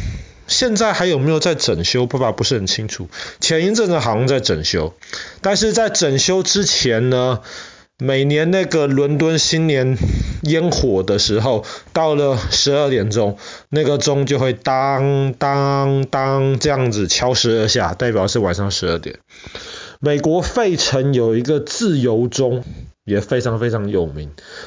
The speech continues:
那个自由钟现在上面已经有一点裂缝了，在很久以前他们不小心的，然后造成了一个裂缝，所以自由钟现在是基本上没有在敲，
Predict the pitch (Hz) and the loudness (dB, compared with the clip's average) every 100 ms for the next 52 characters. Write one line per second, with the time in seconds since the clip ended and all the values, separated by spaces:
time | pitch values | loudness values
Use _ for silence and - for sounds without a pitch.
0 | - 196 208 202 202 247 165 156 156 185 | -4 0 2 0 0 0 2 2 2 2
1 | 180 - 208 170 175 175 - 180 165 170 | 2 0 0 2 2 2 2 2 2 2
2 | 147 120 117 151 117 135 131 101 117 156 | 2 0 2 2 2 2 0 0 0 2
3 | 110 113 131 85 87 - 147 147 139 139 | 2 0 -2 -2 -6 -4 -2 0 0 2
4 | 156 151 107 101 107 104 - - - - | 0 0 -2 0 0 -2 -6 -20 -10 -4
5 | 131 135 131 120 - _ _ - 180 - | 0 0 0 -6 -14 _ _ -4 -2 0
6 | 135 104 117 120 110 92 90 110 113 127 | 2 2 0 2 2 2 0 -2 0 0
7 | 101 104 101 107 117 117 98 104 90 - | 0 -2 -2 -2 0 0 0 -2 -4 -2
8 | 165 156 214 160 156 170 170 185 165 165 | -2 0 0 2 2 0 0 0 0 2
9 | 156 - 156 156 139 113 131 123 127 101 | 2 0 0 0 0 0 0 0 0 2
10 | 123 113 - 107 101 | 0 0 0 0 -2